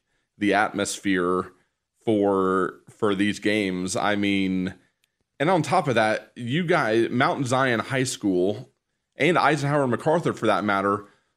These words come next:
played games against Sean Livingston, Andre Iguodala, Richard McBride,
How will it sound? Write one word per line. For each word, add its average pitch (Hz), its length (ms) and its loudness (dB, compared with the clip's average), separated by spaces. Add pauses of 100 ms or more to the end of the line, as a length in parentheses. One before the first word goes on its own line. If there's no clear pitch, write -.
played 175 280 0
games 123 400 0
against 120 560 -2
Sean 131 280 -2
Livingston, 127 640 -4
Andre 123 460 2
Iguodala, 117 680 0
Richard 120 380 -2
McBride, 113 640 -2